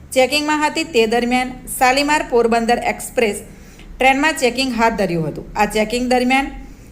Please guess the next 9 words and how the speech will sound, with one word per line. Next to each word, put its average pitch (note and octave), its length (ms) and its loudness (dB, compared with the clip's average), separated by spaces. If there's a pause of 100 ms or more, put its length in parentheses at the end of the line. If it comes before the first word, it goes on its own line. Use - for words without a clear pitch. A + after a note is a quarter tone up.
(300)
ટ્રેનના C#4 420 2
કોચ C#4+ 200 2
નંબર C#4+ 320 0 (120)
એસ G#3+ 160 0
જે A3 220 2
સિક્સ A#3+ 260 -6 (100)
અને A3 160 0 (260)
એસ A#3+ 180 2 (140)
સેવનની A3+ 420 4